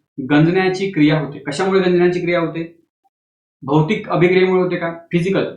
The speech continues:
फिजिकल म्हणजे काय? आता जसं, अ, आई कपडे धुते आपली, तर साबण लावते, पाणी लावते आणि ते, तो जो डाग आहे तो काढते. फिजिकल हे काय? भौतिक क्रिया आहे,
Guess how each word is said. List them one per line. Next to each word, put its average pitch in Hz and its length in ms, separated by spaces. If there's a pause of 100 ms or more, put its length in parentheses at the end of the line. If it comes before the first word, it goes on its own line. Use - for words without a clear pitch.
(180)
फिजिकल 208 280
म्हणजे 202 220
काय? 175 220 (220)
आता 175 180
जसं, 185 400 (200)
अ, - 60 (220)
आई 185 180
कपडे 185 280
धुते 147 180
आपली, 113 240 (320)
तर - 520
साबण 170 340
लावते, 165 320
पाणी 165 260
लावते 165 260
आणि 165 380 (200)
ते, 160 180
तो 165 160
जो 175 100
डाग 156 280
आहे 165 160
तो - 80
काढते. 151 280 (220)
फिजिकल 202 460 (300)
हे 180 240
काय? 185 280
भौतिक 156 360
क्रिया 151 360
आहे, 107 180